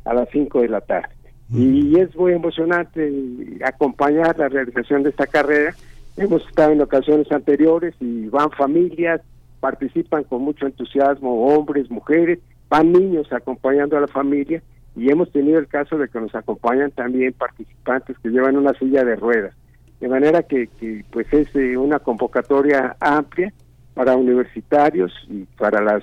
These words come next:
Speaker 1: los sistemas incorporados, como bien lo mencionan ustedes, y, pues, en, nos gusta mucho esta respuesta que tiene la comunidad universitaria a la realización de estos eventos.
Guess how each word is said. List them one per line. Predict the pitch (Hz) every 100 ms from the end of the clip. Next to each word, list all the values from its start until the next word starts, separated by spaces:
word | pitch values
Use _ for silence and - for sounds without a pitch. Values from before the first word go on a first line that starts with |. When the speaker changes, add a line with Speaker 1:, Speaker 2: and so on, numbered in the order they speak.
| -
Speaker 1:
los | 104 101 104
sistemas | 101 127 123 117
incorporados, | 110 123 - 120 127 143 147 -
como | 120 117
bien | 113 127
lo | 131
mencionan | 117 120 131 139 135
ustedes, | 131 - 127 139 156 _ - - -
y, | - 127 127
pues, | 135 135
en, | 131 123 107 120
nos | 135
gusta | 180 185 180 160
mucho | 170 170 - 139 147
esta | 151 139 127
respuesta | 123 127 - 160 160 - 104 - - -
que | 135
tiene | - 156 151 143 131
la | 127
comunidad | 127 123 127 139 143
universitaria | 135 127 - 117 - 143 143 160 - - -
a | -
la | 127 120
realización | 127 120 131 123 147 139
de | 143
estos | 139 131
eventos. | 113 104 90 - -